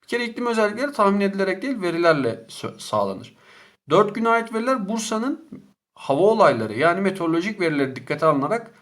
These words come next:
tahmin edilmiştir demek daha doğru olurdu. O yüzden üçüncü öncülümüz yanlış. Doğru cevabımız bir ve iki, C şıkkıdır.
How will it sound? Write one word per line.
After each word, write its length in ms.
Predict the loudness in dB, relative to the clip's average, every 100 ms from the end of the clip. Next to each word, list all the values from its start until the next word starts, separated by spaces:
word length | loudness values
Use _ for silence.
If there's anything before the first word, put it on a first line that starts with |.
| _
tahmin 360 | 2 2 2 -2
edilmiştir 580 | -2 -4 -6 -8 -10 -6
demek 320 | -4 -4 0
daha 220 | 2 4
doğru 220 | 2 0
olurdu. 320 | -2 -4 -4 -2
O 80 |
yüzden 260 | -2 -2 -4
üçüncü 320 | -4 -6 -4
öncülümüz 460 | -4 -4 -6 -8 -2
yanlış. 480 | 0 0 -4 -8 -12 -20 -20 _
Doğru 260 | -2 0 0
cevabımız 680 | 2 2 2 0 -6 -8
bir 200 | -4 -4
ve 140 | -2 -4
iki, 420 | -6 -6 -8 -8 -14 _ -8
C 200 | -2 -2
şıkkıdır. 640 | -4 -12 -18 -18 -18 -20